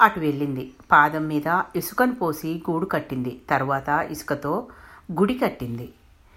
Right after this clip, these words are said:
వింధ్యను చూసిన వివేక్ కూడా అక్కడికే వెళ్ళాడు. ఇసుక కుప్ప మీదకి గెంతడం మొదలెట్టాడు. వాళ్ళిద్దరినీ చూసిన మిగతా పిల్లలకు హుషారు వచ్చింది. వాళ్ళు ఇసుక కుప్ప మీద పడ్డారు.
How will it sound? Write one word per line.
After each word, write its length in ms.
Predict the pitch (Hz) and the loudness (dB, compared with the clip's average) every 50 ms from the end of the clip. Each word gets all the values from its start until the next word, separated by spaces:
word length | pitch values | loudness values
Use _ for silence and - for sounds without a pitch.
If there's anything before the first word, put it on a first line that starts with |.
| - - - - - - - - | -20 -20 -20 -20 -20 -20 -8 -2
వింధ్యను 480 | 202 240 254 285 294 349 349 311 302 302 294 | 2 2 4 6 6 6 4 4 2 2 0
చూసిన 300 | 262 240 254 247 233 208 | 0 0 0 0 2 2
వివేక్ 460 | 180 175 180 175 202 233 269 262 - | 2 0 2 2 4 2 2 2 2
కూడా 240 | 220 190 175 175 190 | 0 2 4 4 6
అక్కడికే 600 | 190 156 131 139 - - 160 151 - - 139 143 | 6 6 4 2 2 -2 -4 -4 -4 -4 -4 -2
వెళ్ళాడు. 400 | 165 180 151 131 127 117 113 - - - - _ - | -2 -4 -4 -4 -4 -6 -6 -8 -14 -18 -12 _ -8
ఇసుక 240 | 185 - - 175 | -8 -4 -4 -4
కుప్ప 320 | 156 - - 151 156 - 143 | -4 -4 -6 -8 -2 -2 -2
మీదకి 760 | 143 143 143 135 135 139 135 - - - 226 240 240 233 - - - - - - 165 175 | -2 -2 -4 -4 -6 -6 -8 -6 -4 -2 -2 -2 -2 -4 -8 -16 -20 -20 -16 -4 0 0
గెంతడం 440 | 170 165 170 214 208 190 147 151 185 | 0 2 2 2 2 2 2 0 0
మొదలెట్టాడు. 720 | 208 190 160 135 - - - - 127 120 123 127 - - - _ _ - - - - - - _ 214 | 0 -2 -2 -4 -6 -10 -6 -4 -4 -4 -6 -10 -14 -18 -20 _ _ -20 -20 -20 -20 -20 -10 _ 8
వాళ్ళిద్దరినీ 640 | 247 285 294 269 240 196 - 277 320 330 339 339 302 320 | 8 8 8 6 -2 4 6 6 6 6 2 0 0 0
చూసిన 220 | 302 294 320 294 | 0 2 2 2
మిగతా 380 | 269 220 190 175 180 - 247 247 | 2 2 0 -2 0 2 2 2
పిల్లలకు 720 | 247 240 202 190 185 175 165 - - 208 180 151 175 - - | 2 0 -2 0 0 -2 -2 -2 -2 -2 0 0 -2 -4 -6
హుషారు 360 | 262 247 254 240 190 143 123 | -6 -4 0 2 2 2 0
వచ్చింది. 420 | 120 120 - - - 110 117 123 - - - | -4 -8 -10 -12 -12 -12 -12 -12 -14 -12 -4
వాళ్ళు 420 | 151 147 131 127 127 131 165 214 | -2 -2 -2 -2 -4 -4 -6 -4
ఇసుక 240 | 233 214 - - - | -4 -6 -6 -4 -4
కుప్ప 280 | 180 - 175 160 - 156 | -4 -4 -6 -8 -6 -6
మీద 160 | 151 151 147 | -6 -4 -6
పడ్డారు. 520 | 170 - 254 233 165 127 120 123 131 - | -2 2 2 2 2 0 -8 -10 -12 -12